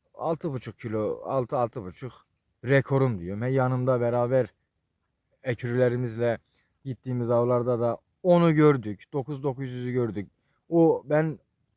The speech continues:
yaklaşık on yıl oluyor bir balık tutmuştuk bir yerde. Belki ondan da fazlaydı ama tartmadığımız için onu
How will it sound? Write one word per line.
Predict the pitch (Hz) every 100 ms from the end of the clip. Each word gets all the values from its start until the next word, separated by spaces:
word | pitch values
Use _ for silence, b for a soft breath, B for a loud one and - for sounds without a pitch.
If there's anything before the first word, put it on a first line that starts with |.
| _
yaklaşık | 160 143 160 143 156 -
on | 185 180
yıl | 175 156 147
oluyor | 147 151 156 160 113 - _ _ _ _ _ _ _ 165
bir | 147
balık | 139 156 -
tutmuştuk | 135 131 110 123 113
bir | 127
yerde. | 127 123 147 156 - _ _ _ -
Belki | 139 135 170
ondan | 139 147 160 156
da | 135
fazlaydı | 123 117 110 120 131
ama | 139 151
tartmadığımız | - 156 170 170 160 131 120 117 107
için | 98 156 180 _
onu | 143 139 160